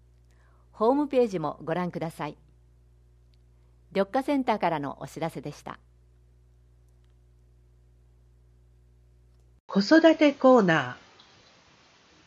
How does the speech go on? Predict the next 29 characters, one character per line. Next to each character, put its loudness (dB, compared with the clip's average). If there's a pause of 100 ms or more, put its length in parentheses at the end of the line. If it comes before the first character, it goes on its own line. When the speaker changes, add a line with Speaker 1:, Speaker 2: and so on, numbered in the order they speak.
(760)
Speaker 2:
み 0
ん 0
な 6
集 0
ま 8
れ、 4 (140)
岩 6
出 4
っ -2 (100)
子。 -2 (2250)
平 2
成 2
二 0
十 2
八 -2
年 -4 (360)
一 2
月 4
の 4
予 6
定 6
を 6
お -2
知 -2
ら 2
せ -2
し -2
ま 2
す。 -18